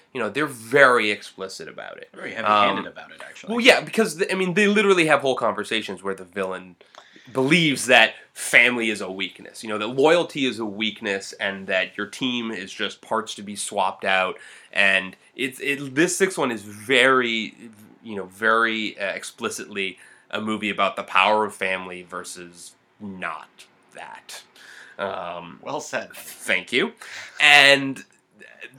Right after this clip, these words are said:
Speaker 1: it's, I mean, it is, it's interesting because, I mean, o-, obviously it was, it was there from the very beginning. I mean, Toretto is a f-, very much a family guy.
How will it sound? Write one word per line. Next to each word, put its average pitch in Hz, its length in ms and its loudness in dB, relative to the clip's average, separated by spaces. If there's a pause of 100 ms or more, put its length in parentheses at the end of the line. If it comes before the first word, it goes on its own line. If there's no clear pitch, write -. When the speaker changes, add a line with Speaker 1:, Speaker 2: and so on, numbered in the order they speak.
(360)
Speaker 1:
it's, 175 280 0
I 175 60 2
mean, 165 140 4
it 165 160 0
is, 147 500 -4 (1200)
it's 160 180 -2
interesting 202 480 2
because, 127 340 0
I - 80 -6
mean, 143 160 2
o-, 151 280 2
obviously 185 280 6
it 156 40 0
was, 127 140 -2
it 127 100 -10
was 107 180 -12
there 120 220 2
from 127 140 -10
the 110 80 -4
very 101 220 0
beginning. 92 440 -6
I - 40 -18
mean, 90 140 -14
Toretto 98 400 -4
is 92 100 -12
a 95 40 -12
f-, - 160 -20 (140)
very 92 220 -6
much 92 200 -10
a 92 40 -12
family 90 440 -12
guy. - 380 -14